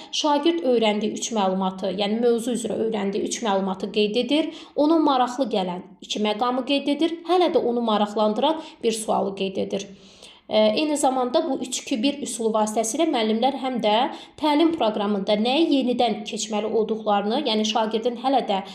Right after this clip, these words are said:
hansı istiqamətdə izaha ehtiyacı olduğunu müəyyən etmək üçün, deməli, yəni yenidən nələri müəllim keçməlidir, bunu bilməsi üçün effektiv bir üsuldur. Deməli, dörddə də doğrudur fikir. Bizə lazımdır doğruda doğru, yanlışda yanlış.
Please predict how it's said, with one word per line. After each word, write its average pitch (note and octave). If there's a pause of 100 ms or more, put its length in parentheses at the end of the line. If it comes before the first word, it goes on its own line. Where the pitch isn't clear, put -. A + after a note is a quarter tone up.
(240)
hansı B3+
istiqamətdə G#3 (320)
izaha A#3+
ehtiyacı A#3
olduğunu G#3+
müəyyən B3+
etmək C#4
üçün, D#4+ (220)
deməli, A3+ (420)
yəni A3+
yenidən C4
nələri A#3
müəllim G#3+
keçməlidir, B3
bunu B3
bilməsi A#3+
üçün E4+ (100)
effektiv G#3+
bir F#3+
üsuldur. G3 (340)
Deməli, F4+
dörddə D4
də G3+
doğrudur G#3
fikir. E4 (320)
Bizə C#4+
lazımdır C4+
doğruda B3+
doğru, G#3
yanlışda G#3+
yanlış. G#3